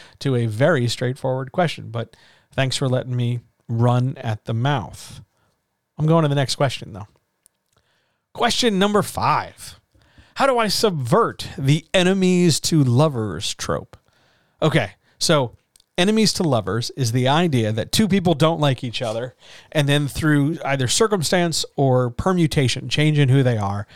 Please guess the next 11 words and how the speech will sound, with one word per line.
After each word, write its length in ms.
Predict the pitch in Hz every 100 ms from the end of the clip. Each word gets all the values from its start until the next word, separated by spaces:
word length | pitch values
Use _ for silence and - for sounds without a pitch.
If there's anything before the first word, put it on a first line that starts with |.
| - -
they 120 | 139
fall 340 | 123 143 131 135
in 100 | 123
love, 360 | 113 107 95 - - - -
and 360 | 131 120 113 - _ _ _ -
they 600 | 135 131 127 127 123 117 -
maybe 640 | 127 147 170 185 180 180
retain 760 | 175 170 165 - 170 170 175 165
some 360 | - 170 165 - 165
element 440 | 156 160 160 156
or 220 | - 143